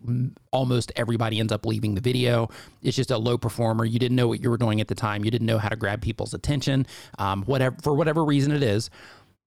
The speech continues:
those videos just did horrible in terms of audience retention, then in that situation, those videos aren't gonna be performing well anyway. It won't matter how you package those videos from the outside in terms of your thumbnails and titles.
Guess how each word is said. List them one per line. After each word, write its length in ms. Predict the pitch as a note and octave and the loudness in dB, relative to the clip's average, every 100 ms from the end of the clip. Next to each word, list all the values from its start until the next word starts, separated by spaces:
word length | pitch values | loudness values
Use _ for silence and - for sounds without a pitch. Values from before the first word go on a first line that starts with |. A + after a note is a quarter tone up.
| - | 0
those 180 | C#3+ B2 | 2 4
videos 380 | A#2+ A#2+ A#2 G#2+ | 4 4 2 2
just 240 | A#2 - | -2 -2
did 320 | A#2+ A2+ G#2 - | 0 2 0 -4
horrible 640 | - C#3 D3+ B2 G#2+ G2 | -4 0 2 2 0 -2
in 180 | - A2+ | -2 -2
terms 260 | G#2+ A2+ G#2+ | 0 0 2
of 140 | G2+ - | 0 0
audience 400 | G#2 G#2 G2+ - | -2 0 -2 -2
retention, 560 | F#2+ - C#3+ G#2+ F#2+ - - - - | -4 -2 -2 0 -2 -4 -14 -20 -8
then 260 | - A#2+ A2 | -2 0 0
in 180 | C3 A#2 | 0 0
that 200 | A#2 A2+ | 0 -2
situation, 600 | - - A#2 C3 - A#2+ | -4 0 0 0 2 2
those 160 | A#2 | 2
videos 260 | A2 A2+ A2+ | 2 0 0
aren't 140 | G#2+ | -2
gonna 160 | - G#2 | -2 -2
be 120 | G2+ | -4
performing 500 | - - G#2 G#2+ G#2+ | -4 -4 -2 -2 -2
well 300 | G#2 F2+ - | -2 -2 -4
anyway. 560 | D3 E3 D#3 D3 C#3+ C#3 | 0 2 2 2 2 0
It 140 | - A#2 | -2 -2
won't 240 | A#2 A#2 | -2 -2
matter 260 | A2 G#2+ F#2+ | -2 -2 -4
how 200 | - A2 | -2 -2
you 160 | B2+ | 0
package 380 | A#2+ A#2 A#2 A#2 | 0 -2 -4 -2
those 180 | A#2 G#2+ | 0 0
videos 340 | A#2 A2 A2 | -2 0 -2
from 140 | G#2 G#2 | -2 -4
the 140 | G2 | -4
outside 500 | G2 F2+ - B2+ A#2+ | -4 -4 -2 -2 -2
in 80 | A2 | -2
terms 260 | G#2 G2+ G2+ | -2 -2 -2
of 80 | |
your 160 | G#2+ F#2+ | -2 -2
thumbnails 440 | G#2+ G2+ G2+ G2+ | -2 -4 -2 -4
and 100 | F#2 | -4
titles. 420 | F#2 C#3 C#3 C3+ | -4 -2 0 -2